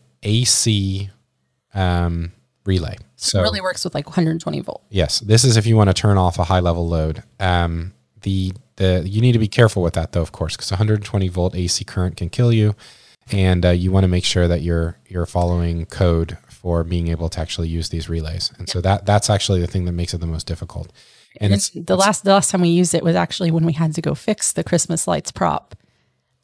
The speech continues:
Speaker 2: Um, that's what we replaced it with.
Speaker 1: Right. And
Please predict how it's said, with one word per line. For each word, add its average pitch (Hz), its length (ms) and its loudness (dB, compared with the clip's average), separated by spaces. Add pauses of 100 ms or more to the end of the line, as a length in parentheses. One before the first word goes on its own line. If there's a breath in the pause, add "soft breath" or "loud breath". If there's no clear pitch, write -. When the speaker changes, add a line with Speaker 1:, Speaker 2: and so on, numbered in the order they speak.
Speaker 2:
Um, 151 340 -4
that's 156 220 -8
what 180 100 -6
we 202 80 -4
replaced 262 380 -4
it - 80 -4
with. 151 180 -6 (120)
Speaker 1:
Right. 80 280 4 (100)
And 98 360 2